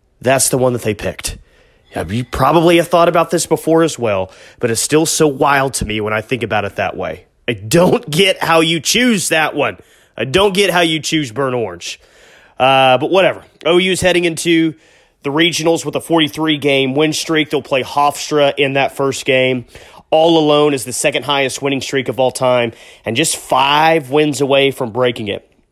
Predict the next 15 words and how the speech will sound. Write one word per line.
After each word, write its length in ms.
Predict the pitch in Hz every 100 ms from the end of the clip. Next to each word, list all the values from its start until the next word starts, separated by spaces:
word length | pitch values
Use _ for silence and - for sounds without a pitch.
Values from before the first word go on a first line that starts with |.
| - -
Remember, 440 | 143 170 196 170
O 80 | 143
U 160 | 156 185
can 180 | 185 127
break 400 | 135 143 185 -
the 100 | 196
record 460 | 220 269 190 147
in 80 | 147
the 80 | 143
final 320 | - 156 180
game 240 | 170 165
at 80 | 170
Marita 360 | 151 151 151 139
Hines 300 | 143 139 131
Field. 440 | - 143 95 -